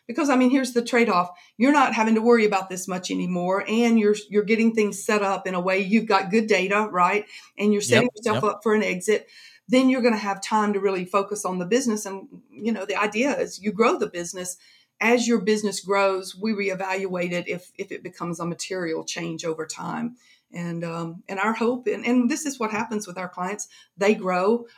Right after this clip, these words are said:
Speaker 1: our, our, um, our fees have to grow, you know, over time as well, but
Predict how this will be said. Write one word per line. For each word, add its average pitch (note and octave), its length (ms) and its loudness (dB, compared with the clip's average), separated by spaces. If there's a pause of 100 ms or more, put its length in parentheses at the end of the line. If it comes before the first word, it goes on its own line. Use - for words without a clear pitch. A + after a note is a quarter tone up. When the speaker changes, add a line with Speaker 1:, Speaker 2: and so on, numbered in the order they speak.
Speaker 1:
our, F#3+ 420 0
our, G3 460 -2
um, F3+ 380 -4
our G3+ 160 2
fees G3+ 340 -6
have E3+ 240 -10
to - 80 -8
grow, F3 460 -2 (200)
you G3 160 -4
know, D#3+ 200 -4
over E3+ 200 -4
time F3 300 -6
as D#3+ 180 -8
well, F#3+ 380 -2 (400)
but F#3+ 240 -2